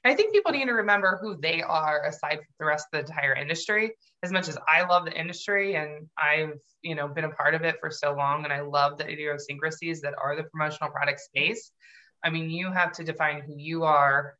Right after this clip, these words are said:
And like I said, stay in your lane and make differentiators, because we do share a lot of information. It's very quirky. You know, not a lot of industries share all this information and are super friendly with the competitors in their space.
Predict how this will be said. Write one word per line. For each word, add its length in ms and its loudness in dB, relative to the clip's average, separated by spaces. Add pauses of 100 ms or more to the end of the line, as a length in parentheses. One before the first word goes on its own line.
And 160 -4
like 160 -2
I 60 -2
said, 260 -2
stay 300 0
in 100 -6
your 220 -2
lane 460 0 (340)
and 180 2
make 180 -4
differentiators, 960 0
because 220 -6
we 120 -2
do 120 2
share 340 4
a 60 -2
lot 100 2
of 120 -2
information. 880 -4 (260)
It's 120 -10
very 420 4
quirky. 600 -6 (100)
You 120 -4
know, 100 2
not 280 4
a 20 0
lot 240 6
of 80 2
industries 580 -6
share 360 4
all 100 2
this 180 -4
information 680 -2
and 120 -4
are 240 -2 (180)
super 440 -4
friendly 400 0
with 160 -6
the 60 -4
competitors 680 0
in 80 -6
their 160 -4
space. 580 0